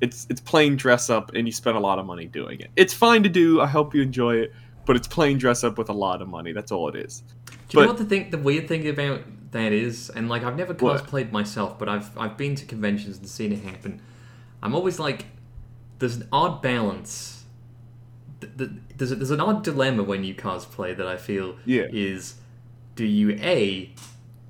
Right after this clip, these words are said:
Speaker 2: act like the character you've cosplayed, or B, not do that and just be, just be a regular human being that happens
Speaker 1: See,
Speaker 2: to be dressed as the Joker? Like
Speaker 1: please,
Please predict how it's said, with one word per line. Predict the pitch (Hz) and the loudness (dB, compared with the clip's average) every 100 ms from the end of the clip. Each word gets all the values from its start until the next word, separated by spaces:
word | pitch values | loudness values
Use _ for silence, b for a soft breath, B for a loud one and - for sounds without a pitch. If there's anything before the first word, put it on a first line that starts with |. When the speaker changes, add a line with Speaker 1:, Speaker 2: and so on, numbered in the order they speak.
| - | -2
Speaker 2:
act | 127 123 - 123 | 0 0 -10 -6
like | 120 - | -6 -4
the | 104 | -8
character | - 123 117 - | -4 -2 -2 -4
you've | 110 104 104 | 0 0 -2
cosplayed, | 110 104 104 - 95 90 - b b | -2 -2 -4 -10 -8 -8 -12 b b
or | 120 127 | -2 -2
B, | - 143 127 101 95 - - - - | 0 2 2 2 -2 -12 -20 -20 -4
not | 120 117 - | 0 0 0
do | 110 98 | -4 -4
that | 90 87 104 | -6 -10 -6
and | 104 | -2
just | 110 - - | -2 -4 -6
be, | 98 95 - - - - - - - - - | -6 -6 -14 -20 -20 -20 -20 -20 -20 -20 -20
just | - - | -18 -6
be | 113 | -2
a | 92 | -2
regular | 90 113 123 110 120 110 107 | 0 2 2 2 0 4 2
human | 104 113 110 104 | 2 0 4 4
being | 101 98 92 90 87 - - - - - - - - - - | 4 2 0 -8 -14 -16 -20 -20 -20 -20 -20 -20 -20 -16 -8
that | 104 | -8
happens | - - 117 - 101 | -8 -2 -2 2 2
Speaker 1:
See, | 127 101 | 4 2
Speaker 2:
to | |
be | 104 98 | 0 2
dressed | 107 98 - - | 2 0 -2 -6
as | 101 - | -6 -6
the | |
Joker? | 107 98 92 - 90 - | -2 -2 -2 -6 -8 -8
Like | |
Speaker 1:
please, | - 175 214 220 165 113 98 - | 0 4 6 4 4 2 -2 -10